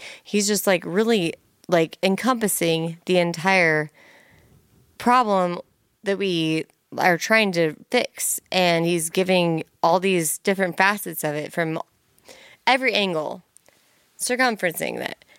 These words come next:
And so I think you were fantastic at your job, but also I know it was really stressful and it wasn't as rewarding as it should have been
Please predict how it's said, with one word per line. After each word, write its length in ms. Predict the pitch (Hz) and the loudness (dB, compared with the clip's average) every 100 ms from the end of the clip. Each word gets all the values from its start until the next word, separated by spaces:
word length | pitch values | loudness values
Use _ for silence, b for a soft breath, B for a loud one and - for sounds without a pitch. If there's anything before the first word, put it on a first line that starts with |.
| b - | b -6
And 120 | 170 | 0
so 300 | 247 240 214 | 2 4 4
I 180 | - 240 | 2 0
think 340 | 269 247 - | 0 0 -2
you 160 | 233 254 | -4 2
were 320 | 220 185 - | 4 4 0
fantastic 840 | - 262 254 240 240 269 - - 196 | -2 0 2 0 -2 -2 -2 -2 0
at 180 | 160 - | -2 -2
your 120 | 160 | -6
job, 320 | 170 156 156 | -2 0 0
but 180 | 165 - | 0 2
also 360 | 208 214 - | 2 0 0
I 80 | 202 | 0
know 200 | 185 180 | 2 0
it 60 | - | 0
was 160 | 165 | -4
really 160 | 165 165 | -4 -4
stressful 480 | - 170 170 175 165 | -2 -4 -4 -4 -2
and 100 | 156 | -2
it 80 | - | 0
wasn't 320 | 180 170 175 | 0 0 0
as 200 | 170 156 | 0 0
rewarding 420 | 160 160 156 151 151 | -2 -2 0 0 -2
as 120 | 143 | -4
it 140 | 160 | -6
should 220 | - 160 | -4 0
have 120 | 147 143 | 0 0
been 360 | 156 156 160 | 0 0 -2